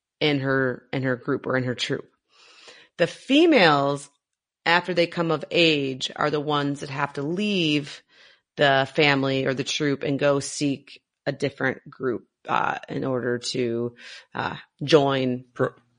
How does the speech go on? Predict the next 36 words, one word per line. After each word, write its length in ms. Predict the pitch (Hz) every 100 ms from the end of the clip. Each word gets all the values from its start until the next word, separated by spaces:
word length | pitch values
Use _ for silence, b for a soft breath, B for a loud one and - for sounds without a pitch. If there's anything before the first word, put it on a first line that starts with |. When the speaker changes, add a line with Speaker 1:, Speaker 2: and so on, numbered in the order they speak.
| _ _
Speaker 2:
procreate. 680 | - 117 147 113 101 202 196
Speaker 1:
procreate 460 | 170 - 156 143
and 100 | 143
things 220 | 139 131 139
like 160 | 131
that. 140 | 135 131
Speaker 2:
That's 180 | 151 165
Speaker 1:
And 20 |
Speaker 2:
the 40 |
Speaker 1:
so 60 | 147
Speaker 2:
way 260 | 135 117 -
they 140 | 120 127
Speaker 1:
Mm-hmm. 100 | 120
Speaker 2:
maintain 380 | 117 - 120 104
genetic 320 | 107 101 95
diversity. 520 | 95 98 - 90 87
So 460 | - 98 95 90 90
they're 120 | 101
not 160 | 98 98
all 140 | 92
inbred 440 | 92 90 90 87 87
and 200 | 82 92 _ - -
Speaker 1:
Right, 800 | 175 180 214 233 240 180 147 180
right. 400 | 180 190 185 165
And 160 | 160 151
so, 640 | - 175 170 165 165 160 B B B
and 120 | 220
so 120 | 220 247
the 80 |
troop 360 | 226 - 285 294
sizes, 640 | - 208 196 196 180 170 160
the 60 |
group 160 | 165 175
sizes 400 | 185 165 156 147
can 180 | - 175
depend, 540 | - - 151 147 147